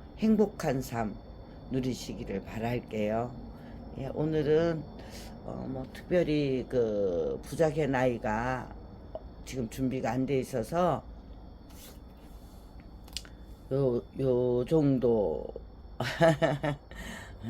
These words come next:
예, 요렇게 우리 고객님께 소개를 시켜드리고요. 어, 난초맘은 또 준비가 되는 대로 또 새로 조금 입고될 아이들이 조금 있을 것 같아요. 그래서 준비되는 대로, 예, 그렇게,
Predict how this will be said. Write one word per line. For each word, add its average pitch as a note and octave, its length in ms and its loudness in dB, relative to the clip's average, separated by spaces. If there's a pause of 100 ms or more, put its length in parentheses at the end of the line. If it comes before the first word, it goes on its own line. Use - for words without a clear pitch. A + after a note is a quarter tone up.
(100)
예, A2 360 4 (500)
요렇게 G#2 720 2
우리 G#2+ 180 -2
고객님께 G2+ 440 -4
소개를 A2 380 -2
시켜드리고요. B2 1040 0 (640)
어, - 180 -8
난초맘은 C3 640 0
또 C#3+ 140 0
준비가 F#3 500 4
되는 E3+ 360 6
대로 A#2 440 4 (760)
또 - 80 -10
새로 G#3 420 2
조금 E3 400 0
입고될 C#3+ 500 2
아이들이 B2 500 0
조금 C#3 320 -2
있을 C#3+ 280 -2
것 A#2 140 2
같아요. G#2+ 680 2 (140)
그래서 F#2+ 760 -4
준비되는 C3 720 0
대로, A#2 480 8 (640)
예, G2+ 220 -4 (420)
그렇게, A#2 720 2